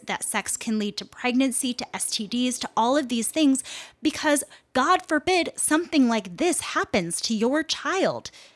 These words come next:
Would you not want them to know what's going on? Like, I'm sorry, but this is the world that we live in. We cannot protect our kids from danger entirely. And because of that, we have a responsibility to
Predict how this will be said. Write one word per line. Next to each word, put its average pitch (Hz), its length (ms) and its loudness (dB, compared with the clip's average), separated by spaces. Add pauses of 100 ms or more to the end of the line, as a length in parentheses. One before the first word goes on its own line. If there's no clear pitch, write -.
(220)
Would 277 240 4
you 302 80 6
not 247 320 6
want 220 320 2
them 339 180 2
to - 160 0
know 196 440 4
what's 208 280 0
going 220 400 0
on? 202 320 0 (480)
Like, 302 180 0
I'm 302 120 4
sorry, 320 400 2
but - 180 -6 (100)
this 277 320 0
is 302 140 -2
the 311 140 4
world 240 420 2
that 226 160 2
we 254 140 2
live 220 260 0
in. 170 220 -2
We 233 100 4
cannot 226 640 2
protect - 540 -6
our 220 140 0
kids 214 480 -2
from 190 180 -4
danger 190 380 -4
entirely. 190 680 -4
And 185 140 -6
because 220 400 -4
of 208 100 -4
that, 156 340 0 (160)
we 254 200 4
have 294 200 4
a 285 80 4
responsibility 220 1300 -2 (220)
to 233 160 0